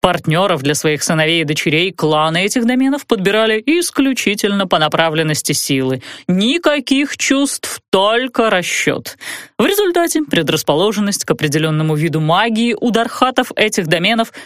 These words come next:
с рождения оказывалась очень высокой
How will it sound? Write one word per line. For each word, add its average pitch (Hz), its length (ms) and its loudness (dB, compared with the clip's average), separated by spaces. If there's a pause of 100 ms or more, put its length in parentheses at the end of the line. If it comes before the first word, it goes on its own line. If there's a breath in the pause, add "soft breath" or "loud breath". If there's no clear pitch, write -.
с - 140 -2
рождения 233 680 2
оказывалась 208 720 0
очень 196 400 0
высокой 151 580 -2